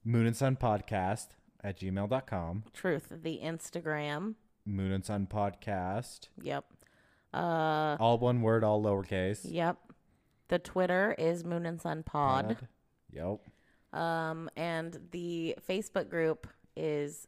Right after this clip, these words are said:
Speaker 2: Moon and Sun Podcast Coven. You can find that by searching that, or there's a link tree in the Instagram bio, and it has all of the other socials. It has everywhere that you can listen to our podcast. And when we add things,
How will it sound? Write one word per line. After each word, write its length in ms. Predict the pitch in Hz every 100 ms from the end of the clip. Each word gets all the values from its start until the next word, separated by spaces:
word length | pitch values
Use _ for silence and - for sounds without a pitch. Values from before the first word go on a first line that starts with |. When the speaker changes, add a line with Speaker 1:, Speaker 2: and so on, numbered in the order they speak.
| -
Speaker 2:
Moon 340 | 165 160 160
and 160 | 156 175
Sun 240 | 170 160
Podcast 480 | 160 151 - 156 165
Coven. 380 | - 175 220 247 _ _ _ _
You 180 | - 175
can 140 | 160 156
find 260 | 147 156
that 120 | 151
by 100 | -
searching 440 | 156 - 185 - 160
that, 180 | 147 -
or 640 | - 160 151 107 120 175 - _ _ _
there's 200 | 151 151
a 60 | 143
link 300 | 156 214 -
tree 260 | - 120
in 80 | 101
the 80 | 117
Instagram 540 | - 170 - 180 190 196
bio, 440 | 196 202 214 254 - - _ _ _ -
and 100 | 165
it 100 | 165
has 280 | 156 151 - -
all 240 | 139 170
of 120 | 202
the 100 | 208 233
other 160 | 240
socials. 640 | 269 208 196 208 277 - - _ _ _ _ -
It 120 | 170
has 300 | 151 147 147
everywhere 420 | 147 160 170 170
that 100 | 156
you 100 | 170
can 160 | - 165
listen 220 | 170 -
to 60 | 170
our 100 | 160
podcast. 640 | 175 175 - 233 285 - - _ _ _ _ -
And 220 | 156 160
when 180 | 160 160
we 160 | 151
add 400 | 80 151 160 202
things, 680 | - 156 139 165 226 - -